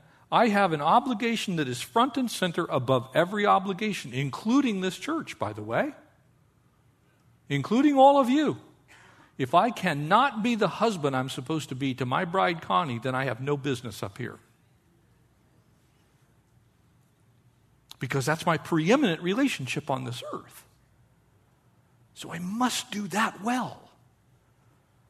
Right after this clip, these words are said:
And I still got some growth. And I've been practicing for forty-two years.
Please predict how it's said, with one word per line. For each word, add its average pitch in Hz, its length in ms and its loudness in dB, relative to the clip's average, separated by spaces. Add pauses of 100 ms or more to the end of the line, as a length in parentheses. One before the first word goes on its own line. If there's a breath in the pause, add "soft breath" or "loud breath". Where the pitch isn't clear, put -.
(520)
And 127 120 -6
I 165 180 -6
still 254 260 -4
got 185 220 0
some 143 160 -4
growth. 117 360 -2
And 117 80 -6
I've 208 140 2
been 190 100 0
practicing 190 540 -2
for 208 120 -4
forty-two 220 480 0
years. 285 540 0